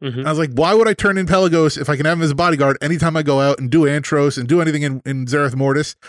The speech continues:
Speaker 2: I don't need to finish this quest line. I just have a free bodyguard whenever I wander around Zereth Mortis." And I said, "No, I need that legendary belt if I'm gonna raid with you guys."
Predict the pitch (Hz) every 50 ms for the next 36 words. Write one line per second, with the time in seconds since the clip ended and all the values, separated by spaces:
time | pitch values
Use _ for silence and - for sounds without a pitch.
0 | - - 151 208 233 208 151 165 185 180 151 147 - 175 160 147 131 - 131 -
1 | - 156 147 139 - - 160 170 180 185 175 - - - - - 180 190 180 -
2 | 196 185 175 - - 202 170 139 190 196 190 165 151 156 151 147 143 143 156 160
3 | 160 156 160 165 156 160 156 156 156 143 156 160 156 147 131 143 165 175 147 107
4 | - - - _ _ - - - 117 131 123 - 143 120 127 151 175 170 147 113
5 | 82 69 - - - _ - 120 127 131 165 185 147 180 170 147 160 165 151 147
6 | 156 175 165 151 139 127 180 175 160 131 123 120 160 165 160 147 127 139 160 170
7 | 139 139 131 143 135 123 135 123 110 98 85 80 76 -